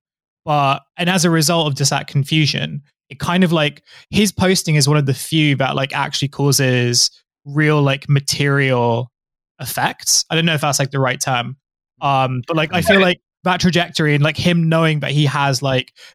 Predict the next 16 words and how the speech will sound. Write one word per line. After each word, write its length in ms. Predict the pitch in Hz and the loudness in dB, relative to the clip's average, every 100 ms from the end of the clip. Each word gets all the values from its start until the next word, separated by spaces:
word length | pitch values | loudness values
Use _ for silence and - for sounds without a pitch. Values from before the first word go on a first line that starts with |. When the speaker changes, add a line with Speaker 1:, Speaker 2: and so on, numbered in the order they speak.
| - | -4
Speaker 1:
this 140 | 147 | -2
kind 200 | - 151 | 0 0
of 60 | 131 | 2
unique 460 | 147 143 151 151 | 2 4 2 0
poster's 380 | - 143 135 135 | -2 0 0 0
energy 360 | 143 139 135 135 | 0 0 0 -2
bestowed 480 | 127 127 - 139 135 | 0 0 0 0 2
onto 240 | 135 131 | 0 0
him 120 | 131 | 0
by 140 | 120 127 | 0 0
all, 160 | 123 | 2
like, 160 | 127 123 | 2 -2
the 60 | - | -6
Tesla 360 | - 139 147 | -2 -2 0
simps. 500 | 127 135 139 143 - - _ _ _ _ | -2 -2 -4 -2 -4 -4 _ _ _ _
Um, 580 | 151 139 131 127 123 | 0 2 2 0 -2